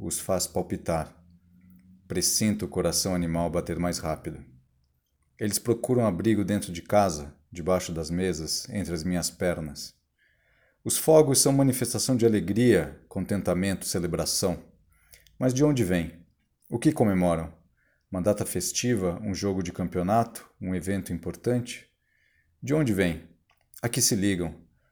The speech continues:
Anunciam a apoteose ou a tragédia? Os cachorros não sabem. Eles os temem aos fogos como uma saraivada ameaçadora.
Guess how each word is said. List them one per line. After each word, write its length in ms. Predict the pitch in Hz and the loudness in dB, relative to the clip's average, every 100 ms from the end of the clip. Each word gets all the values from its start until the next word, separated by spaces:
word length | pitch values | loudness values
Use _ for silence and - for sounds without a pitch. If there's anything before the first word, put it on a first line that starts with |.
| _ _ - | _ _ 0
Anunciam 840 | 107 110 - - 131 123 110 - | 2 4 2 2 4 4 2 -2
a 180 | 104 101 | 0 0
apoteose 960 | 92 104 - 98 107 123 120 123 120 - - | 0 -4 0 4 8 8 6 -2 -4 -8 -4
ou 140 | 107 101 | 2 2
a 40 | |
tragédia? 720 | 90 90 80 87 85 78 80 - _ _ _ _ _ _ _ _ _ - | 4 0 2 2 2 -2 -12 -14 _ _ _ _ _ _ _ _ _ -6
Os 120 | - | 0
cachorros 540 | 104 92 107 95 98 | 0 0 0 0 0
não 140 | 92 87 | 0 -2
sabem. 480 | - 90 80 82 - _ _ _ _ _ _ - | 0 0 0 -6 -12 _ _ _ _ _ _ 0
Eles 280 | 131 147 | 2 2
os 160 | 131 - | 0 0
temem 480 | - 113 113 92 87 | 4 4 4 2 2
aos 260 | 87 - | 0 -2
fogos 540 | - 113 110 87 87 - | 0 4 4 4 -4 -6
como 240 | - 101 | -2 -2
uma 180 | 95 92 | 0 0
saraivada 1040 | - 101 95 90 76 95 95 87 90 85 | 0 2 2 2 0 2 2 2 -2 -4
ameaçadora. 880 | - 98 95 87 - 82 80 80 73 | -4 -2 0 -2 -2 -4 -4 -6 -8